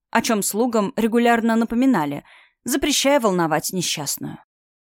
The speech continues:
И без того отец пропал, а жених перестал её навещать. Дураку понятно, дело идёт к разрыву помолвки,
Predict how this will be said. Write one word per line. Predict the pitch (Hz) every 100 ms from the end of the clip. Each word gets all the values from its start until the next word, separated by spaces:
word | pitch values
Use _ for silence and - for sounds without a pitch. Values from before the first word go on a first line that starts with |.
| _ _ -
И | 277
без | 247 -
того | 254 247 285 170 -
отец | 190 - 254 -
пропал, | - 214 - 220 208 _
а | -
жених | 240 240 247 -
перестал | 196 202 - 196 170
её | 185 196 170
навещать. | 175 214 - 160 - - _ _ -
Дураку | 247 302 294 349
понятно, | 233 180 165 - 160 170 _ -
дело | 202 247 254 240
идёт | 247 247
к | -
разрыву | 254 247 285 277
помолвки, | 277 269 277 320 - - 156